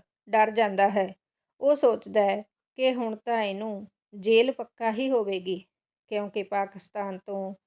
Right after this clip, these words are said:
ਕੋਈ ਗਲਤੀ ਨਾਲ ਜੇ ਇੱਧਰ ਆ ਜਾਂਦਾ ਹੈ ਜਾਂ ਭਾਰਤ ਤੋਂ ਗਲਤੀ ਨਾਲ ਕੋਈ ਉੱਧਰ ਚਲਾ ਜਾਂਦਾ ਹੈ,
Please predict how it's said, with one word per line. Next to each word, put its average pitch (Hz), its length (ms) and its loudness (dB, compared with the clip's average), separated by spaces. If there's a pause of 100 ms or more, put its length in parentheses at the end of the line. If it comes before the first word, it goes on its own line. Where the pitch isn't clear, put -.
(320)
ਕੋਈ 269 260 4
ਗਲਤੀ 226 440 0
ਨਾਲ 202 420 -2 (400)
ਜੇ 220 180 -2
ਇੱਧਰ 233 440 2
ਆ 214 200 6
ਜਾਂਦਾ 202 340 0
ਹੈ 196 200 0 (280)
ਜਾਂ 240 200 2
ਭਾਰਤ 240 480 -2
ਤੋਂ 226 220 -4
ਗਲਤੀ 214 440 -2
ਨਾਲ 196 460 -2 (240)
ਕੋਈ 240 200 2
ਉੱਧਰ 226 300 2
ਚਲਾ 220 340 -4
ਜਾਂਦਾ 190 420 2
ਹੈ, 180 120 -2